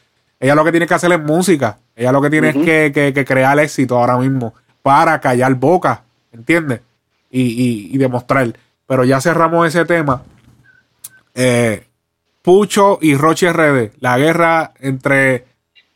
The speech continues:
Speaker 1: un artista de P R, Pucho, y Rochi R D, que es uno de los que está dando duro en el rap dominicano.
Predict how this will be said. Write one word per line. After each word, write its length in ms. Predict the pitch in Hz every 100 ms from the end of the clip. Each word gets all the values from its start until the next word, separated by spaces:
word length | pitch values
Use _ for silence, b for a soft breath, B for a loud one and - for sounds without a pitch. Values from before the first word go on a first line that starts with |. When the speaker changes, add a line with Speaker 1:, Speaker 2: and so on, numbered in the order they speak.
| _ _ _ _ _
Speaker 1:
un 80 | 139
artista 420 | 156 196 165 175
de 80 | 175
P 80 | 175
R, 400 | 180 170 156 143
Pucho, 540 | 151 175 165 170 185 143
y 500 | 131 131 127 123 127 _ _
Rochi 280 | 147 156 185
R 140 | 170 170
D, 220 | 165 170
que 80 | 156
es 60 |
uno 160 | 151 156
de 80 | 156
los 80 |
que 60 | 156
está 160 | 156 151
dando 160 | 151
duro 200 | 156 156
en 80 | 143
el 60 | 127
rap 160 | 135
dominicano. 580 | 139 139 135 123 113